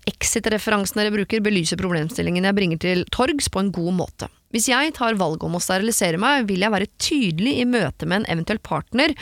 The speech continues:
og gi ut-, eh, uttrykk i at jeg i utgangspunktet ikke ønsker flere barn. Men jeg vil deretter forklare dette mer inngående hvis det videre i relasjonen skulle tilsi det. Dere tar opp reversering som et alternativ, og det skal nevnes at jeg har vært inne på tanken. Men dette er en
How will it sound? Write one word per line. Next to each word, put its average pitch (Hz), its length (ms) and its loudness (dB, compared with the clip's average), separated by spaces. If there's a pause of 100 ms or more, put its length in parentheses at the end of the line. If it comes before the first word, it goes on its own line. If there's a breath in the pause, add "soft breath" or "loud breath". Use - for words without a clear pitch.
(320 loud breath)
og 180 80 -2
gi 226 160 0
ut-, 208 180 -2 (220)
eh, 175 720 -2
uttrykk - 340 -8
i 190 100 -2
at 185 140 -2
jeg 208 220 0
i 262 100 0
utgangspunktet 175 460 -6
ikke - 180 -6
ønsker 196 400 -2
flere 165 260 -2
barn. - 200 -4 (260)
Men 185 80 0
jeg 226 180 4
vil 233 220 2
deretter 170 280 0
forklare 185 480 0
dette 214 220 -2
mer 196 140 -2 (120)
inngående 180 500 0 (340 loud breath)
hvis 202 160 -2
det 208 100 0
videre 180 520 0 (120)
i 185 180 -2
relasjonen 180 480 -2
skulle 175 200 -4
tilsi 160 320 -4
det. - 100 -10 (640 loud breath)
Dere 294 160 4
tar 285 160 4
opp 277 240 0
reversering 226 640 2
som 233 140 -2
et 226 100 -2
alternativ, 233 480 2
og 311 80 0
det 220 80 0
skal - 160 -2
nevnes 180 220 0
at - 100 -4
jeg 214 80 2
har 190 60 2
vært - 180 -4
inne 190 160 0
på 196 80 -6
tanken. - 480 -6
Men 208 160 -2
dette - 300 -2
er 208 180 2
en 226 140 0